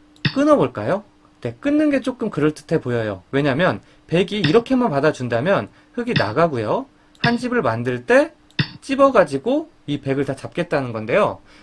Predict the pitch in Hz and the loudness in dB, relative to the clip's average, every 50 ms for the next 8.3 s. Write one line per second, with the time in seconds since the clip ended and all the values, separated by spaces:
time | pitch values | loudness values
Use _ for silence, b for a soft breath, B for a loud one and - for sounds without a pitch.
0 | b b - 226 226 233 254 202 180 190 190 139 120 131 156 185 180 196 180 - | b b -4 -4 -2 0 2 4 4 4 4 2 2 0 -2 -2 -2 -4 -4 -2
1 | 135 143 127 120 127 147 185 208 202 180 139 117 135 160 147 104 95 - - 104 | -2 -2 -2 -2 -2 2 2 2 4 2 0 0 0 0 -2 -2 -6 -8 -8 -6
2 | 107 123 147 185 208 214 190 127 110 107 107 107 208 214 156 104 - b b b | -4 -2 -2 -2 -2 0 0 -2 -2 -4 -6 -4 -2 -2 -2 -4 -6 b b b
3 | - - 156 165 247 254 285 269 - 135 123 - - 143 135 - - - 117 104 | -4 -2 2 2 2 2 2 -2 -2 -4 -8 -6 -6 -6 -6 -6 -8 -8 -6 -8
4 | 95 - - 104 98 95 - _ b b b b b b b 143 156 170 156 - | -8 -10 -12 -14 -14 -14 -16 _ b b b b b b b -2 0 0 0 0
5 | - 220 160 107 - - - - - 113 113 120 143 160 170 170 - - 233 277 | 0 -2 -2 -2 -6 -10 -6 -4 -2 0 2 2 2 2 0 0 0 0 0 2
6 | 302 - - - 156 151 - - 247 254 247 180 131 113 120 127 113 113 107 - | 2 -2 -4 -4 -4 -6 -4 -4 -2 0 0 0 0 0 0 0 -2 -2 -4 -6
7 | - 110 202 214 170 110 - b b b b b - 135 143 143 175 - - - | -8 -4 -2 -2 0 -2 -4 b b b b b -6 -6 -4 -4 -6 -8 -6 -4
8 | 127 117 165 226 262 | -4 -2 -2 -4 -6